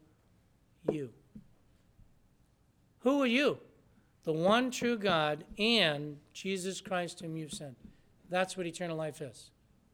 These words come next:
It's knowing the one true God, the only God, the genuine God, and the only one that he ever said to be sent to be a sacrifice for sin,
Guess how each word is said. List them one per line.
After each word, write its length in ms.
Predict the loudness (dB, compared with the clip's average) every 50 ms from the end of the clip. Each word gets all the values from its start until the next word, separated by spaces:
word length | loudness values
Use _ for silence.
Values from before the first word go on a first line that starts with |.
| _ _ _ _ _ _ _ _ _ _ _ _ _ _ _
It's 120 | -10 -2
knowing 260 | 0 0 2 2 2
the 80 | 0 0
one 220 | 0 0 0 -2
true 160 | -2 -4 -4
God, 400 | 0 0 2 2 2 0 0 -4 -8 -18 -20 -20 _ _ _ _ _ -12
the 140 | -12 -10 -4 0
only 340 | 2 2 4 4 2 2
God, 380 | 0 0 0 0 0 -2 -4 -6 -10 -18 -20 -20 _ _ _ _ _ _ _ _ _ _ _ _ _ -14 -10
the 100 | -10 -8
genuine 480 | -2 0 0 2 2 0 -2 -2 -4
God, 320 | -6 -8 -8 -10 -10 -12 -16 -18 _ _ _ _ _ _ _ _ _ _ _ _ _ -14 -10
and 140 | -8 -6 -6
the 160 | -6 -6 -4 -2
only 300 | 0 0 0 0 0 0
one 240 | 0 0 -2 -2
that 100 | -2 -4
he 140 | -4 -4 -4 -2
ever 240 | -2 -2 0 -2 -4
said 260 | -6 -4 -4 -4 -4 -4
to 60 | -4
be 160 | -6 6 10 10 10 10 8 2
sent 380 | -6 -6 -2 0 0 0 0 -4
to 80 | -8 -10
be 100 | -8 -8
a 40 |
sacrifice 640 | -6 -2 -2 -2 -2 -4 -6 -6 -4 -2 -2 -2 -4
for 100 | -6 -10
sin, 340 | -10 -10 -10 -10 -10 -12 -14